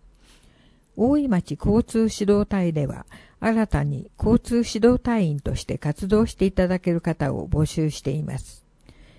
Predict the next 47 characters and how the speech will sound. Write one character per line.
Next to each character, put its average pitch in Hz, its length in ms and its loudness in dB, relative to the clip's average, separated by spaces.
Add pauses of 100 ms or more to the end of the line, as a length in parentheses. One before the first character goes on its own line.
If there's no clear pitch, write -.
(420)
現 262 220 2
在、 143 280 -2
交 208 220 2
通 226 260 0
指 190 160 4
導 190 160 4
隊 160 240 0
は 143 200 -4 (240)
隊 196 240 6
員 175 280 4
十 190 200 4
八 202 340 -2
名、 - 240 -6 (520)
定 214 100 8 (100)
員 190 240 4
二 170 200 4
十 208 240 4
人 151 200 -4 (380)
が 196 240 -2
所 - 180 2
属 208 320 0
し - 100 -6
て 185 120 0
い 185 80 4
ま 180 160 2
す - 160 -8
が、 - 160 -8 (480)
広 254 280 2
く 151 120 0
行 147 100 -2
き - 140 -2
渡 220 240 2
っ 202 80 -4
た - 260 -8
交 196 220 2
通 - 140 0
指 220 360 2
導 190 40 6
を 131 180 2
実 147 160 0
施 202 220 0
す - 120 -4
る 190 140 2
た 185 140 0
め 165 160 2
に 139 100 -4
は、 - 240 -10